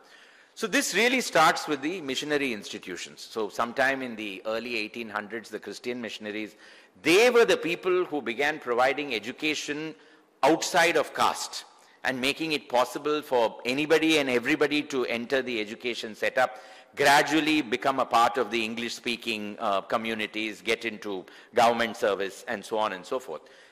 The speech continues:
Then in eighteen fifty-seven, along with Bombay and Calcutta, we get the Madras University, and that is the headquarters even today, the Senate House, a building that is now sadly locked up and is not in use, but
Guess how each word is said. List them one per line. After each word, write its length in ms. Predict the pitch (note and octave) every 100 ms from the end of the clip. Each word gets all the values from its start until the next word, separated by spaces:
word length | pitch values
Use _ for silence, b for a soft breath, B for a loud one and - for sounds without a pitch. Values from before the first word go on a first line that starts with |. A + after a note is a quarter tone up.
| B
Then 160 | G3
in 100 | A#3
eighteen 360 | A3+ G3+ A3 A#3
fifty-seven, 580 | F#3+ - D#3 D#3 C#3+ D#3+
along 340 | C#3 C#3 E3
with 200 | E3 D#3+
Bombay 340 | B2 B2 B2 B2+
and 140 | A2+
Calcutta, 440 | A2 G2 G#2 A#2+ A2+
we 80 | G#2+
get 260 | G2+ -
the 220 | F#2 E2+ D#2
Madras 380 | A2 F#2+ G#2 F#2+
University, 640 | G2+ F#2+ F#2+ F2 - - B2 b b b
and 100 | A2+
that 140 | G2+ G2
is 100 | F#2
the 160 | F#2+ F2 E2 G#2+
headquarters 520 | G#2+ A#2+ A2+ A2+ F#2+
even 240 | G#2+ G2+ F2+
today, 240 | F#2+ G#2+
the 120 | G2
Senate 360 | F2+ A2+ B2 -
House, 340 | A#2 A#2+ - B B B
a 80 | -
building 400 | A2+ C#3+ D#3 D#3+
that 200 | C#3+ C3
is 140 | B2+ A2
now 200 | B2+ C3
sadly 500 | - B2 C3+ C#3+ D3
locked 380 | A#2+ A#2+ -
up 340 | C#3 C3 - -
and 140 | B2 A2+
is 120 | G#2
not 260 | G#2 A2+ B2+
in 140 | A2+
use, 280 | G2+ B2+ -
but 360 | A#2 A2 -